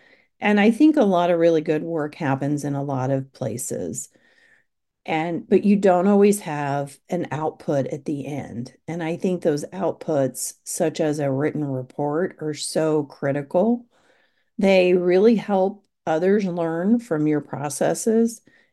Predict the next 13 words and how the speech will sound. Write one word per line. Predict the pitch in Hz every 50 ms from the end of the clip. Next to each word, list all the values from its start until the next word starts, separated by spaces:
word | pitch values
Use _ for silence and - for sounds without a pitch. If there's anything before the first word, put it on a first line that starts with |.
| _ -
It | - 202 202 202
makes | 190 185 185 185 196 -
the | - 139
outcomes | - - 165 165 156 - - - 202 190 185 190 190 190
of | 175 156 170
your | 156 147 143 139
work | 139 147 143 147 151 151 - -
readily | 175 151 151 151 151 156 156 147
available | 139 139 135 139 139 139 151 156 160 156 156
to | 151 - 147 143
the | 143 135
general | 135 143 143 156 147 139 131 123
public. | 131 - 127 135 135 160 165 170 170 170 - -